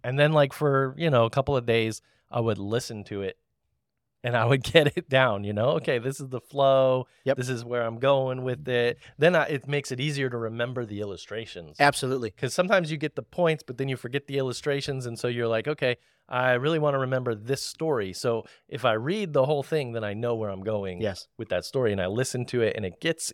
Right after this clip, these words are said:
Speaker 1: in the brain. And I, I don't know much about brain science, but I think there's, like, a groove that it ends up just, like, repaving that
Speaker 2: Yep.
Speaker 1: way. And then you get up in front of people and you're like,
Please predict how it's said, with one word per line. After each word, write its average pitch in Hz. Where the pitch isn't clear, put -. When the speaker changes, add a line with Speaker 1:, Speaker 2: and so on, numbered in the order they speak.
Speaker 1:
in 135
the 104
brain. 101
And 98
I, -
I 73
don't 175
know 143
much 131
about 107
brain 101
science, 87
but -
I 123
think 143
there's, 127
like, 113
a 104
groove 110
that 104
it 98
ends 120
up 117
just, -
like, 101
repaving 139
that 107
Speaker 2:
Yep. 143
Speaker 1:
way. 120
And 123
then 156
you 151
get 127
up 123
in 101
front 175
of 151
people 123
and 110
you're 107
like, 104